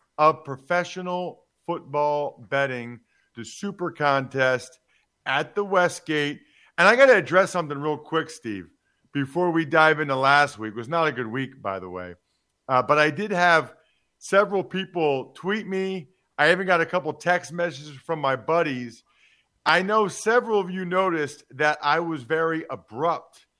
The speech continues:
towards the end of the show last week. No joke, I would say five minutes into the show, I started to experience some symptoms, and I thought those symptoms would go away,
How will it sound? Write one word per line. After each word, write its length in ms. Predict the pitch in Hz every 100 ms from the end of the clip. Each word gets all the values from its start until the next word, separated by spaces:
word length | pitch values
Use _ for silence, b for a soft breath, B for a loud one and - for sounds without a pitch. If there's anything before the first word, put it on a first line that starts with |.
| _ _ _ _
towards 360 | - 165 170 120
the 160 | 151
end 160 | 151 156
of 100 | 151
the 80 | 127
show 420 | - 139 139 165
last 400 | 165 175 165 -
week. 340 | 180 190 _ _ _ _ _ _ _ 117
No 420 | 120 147 220 226
joke, 460 | 185 208 175 123 - -
I 200 | 131 180
would 240 | 185 156
say 500 | - 175 160 156 131 _ _ _
five 460 | 151 151 170 156
minutes 480 | 156 160 175 - - -
into 240 | 151 143
the 120 | 123
show, 600 | 120 - 123 147 185 208 _ _ _ _ _ _ _
I 220 | 135 151
started 320 | 151 170 170
to 120 | 147 139
experience 880 | 135 - 156 156 151 143 135 - - _ _ _ _
some 280 | - 123 110
symptoms, 800 | - 170 175 214 220 233 - _ _ _ _ -
and 220 | 147 143
I 140 | 139 135
thought 340 | 156 175 175
those 200 | 180 165
symptoms 320 | 185 185 170 143
would 100 | 135
go 140 | 139
away, 580 | 120 110 127 175 208